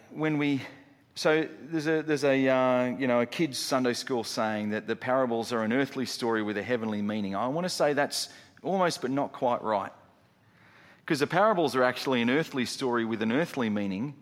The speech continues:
that has eternal consequences. And sometimes, and Ryan especially talked, and rightly so, about this, uh,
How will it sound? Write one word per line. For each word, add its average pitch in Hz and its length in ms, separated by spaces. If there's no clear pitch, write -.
that 123 100
has 127 200
eternal 117 360
consequences. - 920
And 151 100
sometimes, 139 800
and 127 420
Ryan 151 280
especially 131 400
talked, - 420
and 117 180
rightly 120 240
so, 190 280
about 113 280
this, 127 280
uh, 147 120